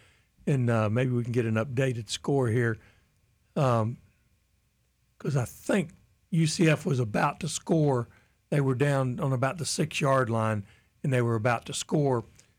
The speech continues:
on Temple. I don't think they're gonna have any trouble with that. And, uh, you know, they've got that John Rice Plum-, Plumlee that transferred from Ole Miss. Ole Miss had moved him to wide receiver. Now he's playing quarterback fairly effectively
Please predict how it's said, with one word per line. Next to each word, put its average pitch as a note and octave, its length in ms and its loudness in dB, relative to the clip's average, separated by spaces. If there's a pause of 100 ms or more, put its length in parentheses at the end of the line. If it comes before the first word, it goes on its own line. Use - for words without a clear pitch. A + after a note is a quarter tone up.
(120)
on D3 200 0
Temple. B2 420 0
I B2+ 80 2
don't A#2+ 180 -2
think D3 260 -6
they're B2 160 0
gonna A2+ 200 2
have A#2+ 220 2
any A2 140 2
trouble A#2 520 0 (580)
with F3 180 -2
that. A#2+ 420 0
And, B2+ 260 -2
uh, A#2 180 -2 (260)
you G3+ 80 4
know, G3 120 8
they've D3 180 4
got F3 220 0
that C#3 200 -6
John C#3+ 320 2
Rice B2+ 280 0
Plum-, F3 340 0
Plumlee E3 420 2
that - 140 -4
transferred C3 680 0
from B2 220 -2
Ole B2 180 2
Miss. C3 360 2 (440)
Ole C3+ 180 2
Miss D#3 320 2
had A2+ 180 -4
moved C#3+ 380 4
him A#2+ 340 0 (260)
to G3 60 -2
wide C#3+ 340 2
receiver. C3 500 2
Now B2 180 2
he's C#3+ 180 2
playing C3 360 -2
quarterback F3+ 520 0
fairly D#4+ 360 2
effectively F#3+ 720 0